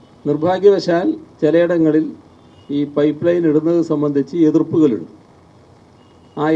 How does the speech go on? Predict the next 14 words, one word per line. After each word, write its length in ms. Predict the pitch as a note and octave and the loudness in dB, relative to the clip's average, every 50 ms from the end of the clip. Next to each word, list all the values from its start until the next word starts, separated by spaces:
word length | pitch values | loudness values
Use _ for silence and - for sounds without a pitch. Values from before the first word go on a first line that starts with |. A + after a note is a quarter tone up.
| D#3 | 2
എതിർപ്പുണ്ട് 540 | D#3 E3 - - - G3 F3 E3+ F3 G3 G3 G#3 G#3+ - - - - - - _ _ _ _ _ _ _ - _ - F3+ | 0 0 -2 -6 -4 -4 -2 0 4 6 6 6 6 2 -4 -10 -18 -20 -20 _ _ _ _ _ _ _ -14 _ -4 -4
എന്നതൊരു 320 | F#3+ F#3+ F#3 E3+ F3 F#3 G3 G3+ | -2 -2 -2 0 0 0 2 0
വസ്തുതയാണ്. 540 | F#3 - - A#3 F#3 D#3 C#3 G#2+ - - - - - - _ - _ _ _ _ _ _ _ - C#3 | 0 -2 -2 -2 0 0 0 0 -2 -6 -14 -20 -20 -20 _ -20 _ _ _ _ _ _ _ -6 -4
എന്നാൽ 260 | C#3 D#3+ E3+ F3+ G3 G#3+ D#4 D#4 - - - - - - _ _ _ _ _ _ _ _ _ _ _ _ _ - C#3+ | -2 -2 -2 -2 -4 -4 -6 -8 -10 -16 -20 -20 -20 -20 _ _ _ _ _ _ _ _ _ _ _ _ _ -2 0
എതിർക്കുന്നവരും 680 | C#3 F3 E3 E3 - - G3+ G#3+ G#3+ G#3 G3+ G3+ G3+ A#3 E4 - - - - - - - | 0 0 -2 0 2 2 2 4 6 6 6 6 6 4 0 -6 -10 -16 -20 -12 -6 -4
കാണേണ്ട 360 | D#3 E3+ F3 F3+ F3+ F3 F3+ E3+ D#3 D#3 | -2 -2 -2 -2 -4 -2 -2 0 2 2
കാര്യം 320 | C#3+ C3 B2+ C3 D3 - - - - - _ _ _ _ _ _ _ _ _ - D3 D#3 | 2 2 0 -2 -4 -4 -8 -14 -18 -20 _ _ _ _ _ _ _ _ _ -10 -6 -4
ഈ 20 | E3 E3+ D#3+ D3 | 0 0 0 0
എൽ 80 | D3+ E3 F#3 G3 | 0 -2 -4 -6
എൻ 80 | G3+ G3+ F#3+ | -6 -6 -6
ജി 140 | G3 G#3+ G#3+ G#3+ A3+ A#3 - - - - _ - - _ _ _ _ _ _ - - D#3+ | -6 -4 -4 -4 -4 -6 -8 -12 -16 -20 _ -20 -20 _ _ _ _ _ _ -10 -6 -4
നമുക്ക് 240 | E3+ F#3+ F3+ - - D#3+ | -4 -4 -4 -2 -2 0
ഉപേക്ഷിക്കാൻ 520 | D3 F3 G3 F#3+ - G3+ F3 - E3 E3 E3+ D#3 | 0 0 0 -2 -4 -8 -6 -4 -4 -4 -2 -4
കഴിയില്ല. 320 | C3+ A#2+ A2 G2 - - | -4 -4 -6 -8 -8 -12